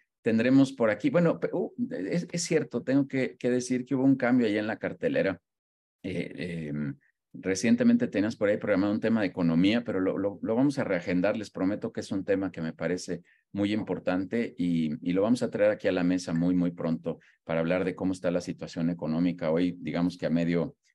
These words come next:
a medio año, este, si lo digo en términos futboleros, está por arrancar el segundo tiempo. Y bueno, pues vamos a ver cómo, cómo nos, nos,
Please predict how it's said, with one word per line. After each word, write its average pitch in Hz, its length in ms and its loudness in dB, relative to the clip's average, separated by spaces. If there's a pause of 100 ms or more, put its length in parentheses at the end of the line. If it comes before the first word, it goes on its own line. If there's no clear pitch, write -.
(120)
a 82 80 -4
medio 95 300 2
año, 101 420 2
este, 76 560 -8
si - 220 -8
lo 87 100 0
digo 101 160 0
en 90 100 2
términos 92 400 2
futboleros, 87 600 0
está 90 240 -4
por 92 160 -2
arrancar 82 460 -2
el 87 120 -4
segundo 87 460 -2
tiempo. 90 480 -2 (340)
Y 92 140 -2
bueno, 107 240 2
pues 98 100 -6
vamos 120 220 2
a 107 80 2
ver 110 160 2
cómo, 110 380 0
cómo 120 220 6
nos, 95 340 2
nos, - 580 -4